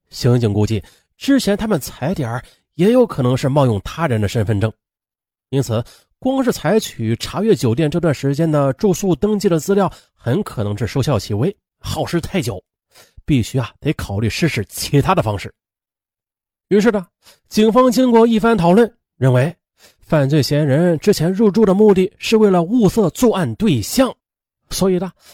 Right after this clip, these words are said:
他们入住酒店之后肯定是要有所活动的。也就是说的，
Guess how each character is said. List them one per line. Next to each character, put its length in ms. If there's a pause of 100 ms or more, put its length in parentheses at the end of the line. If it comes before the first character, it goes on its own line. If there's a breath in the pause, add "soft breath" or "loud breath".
(180 soft breath)
他 160
们 140
入 180
住 140
酒 160
店 160
之 120
后 420
肯 200
定 80
是 140
要 220
有 140
所 200
活 160
动 160
的。 100 (520)
也 120
就 140
是 60
说 180
的， 120